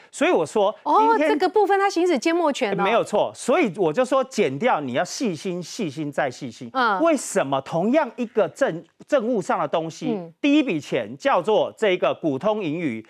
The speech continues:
Speaker 1: 他说有拿，他大方承认哦，这个是起诉书里面写的哦，
Speaker 2: 嗯。
Speaker 1: 大方承认说没错啊，我有拿，我就股东啊，这个没有什么好辩。但是提到说助理费，他竟然行使缄默权。
Speaker 2: 他出来不是一直喊冤说没有，就进入林进福的个人账户，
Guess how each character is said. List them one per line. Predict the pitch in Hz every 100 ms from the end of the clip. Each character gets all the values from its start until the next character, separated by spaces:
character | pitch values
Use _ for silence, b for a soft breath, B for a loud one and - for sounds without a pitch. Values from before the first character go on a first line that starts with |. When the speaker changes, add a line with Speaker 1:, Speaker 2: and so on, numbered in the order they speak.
| b
Speaker 1:
他 | - 240
说 | 302
有 | 214 131
拿， | 107 113
他 | 294
大 | - 294
方 | 226 254
承 | - 160
认 | 196 180
哦， | 151 147
这 | 151
个 | 247
是 | 202 262
起 | -
诉 | 156 214
书 | 202 208
里 | 143
面 | 170
写 | - 175
的 | 247
哦， | 131
Speaker 2:
嗯。 | B B
Speaker 1:
大 | - 269 180
方 | 214 208
承 | 165
认 | 160
说 | 269 254
没 | 190 175
错 | 233 277
啊， | 226
我 | 208 151 151
有 | 170 156
拿， | 143 143
我 | 180 160
就 | 262
股 | 220 131
东 | 190 190
啊， | 170 156 b -
这 | 330
个 | 196
没 | 180
有 | 208
什 | 220
么 | 127
好 | 117 120
辩。 | - 156 104 b b b
但 | - 302
是 | 220 277
提 | 190 - 160 180
到 | 277 233
说 | 160 - 185
助 | 185 285
理 | 143
费， | 117 196 147
他 | 240
竟 | 240 294 165
然 | 127 110
行 | - - 135
使 | - 143
缄 | - 135
默 | 139 113
权。 | 104 - - b
Speaker 2:
他 | -
出 | 403 - 415
来 | 302
不 | 277
是 | 415
一 | 381
直 | 415
喊 | 262
冤 | 269 359
说 | 403
没 | 370 302 381
有， | 330
就 | 381
进 | 415 392
入 | 359
林 | 320
进 | 359 320
福 | 262
的 | 285
个 | 339 370
人 | 277 294
账 | 392 349
户， | 349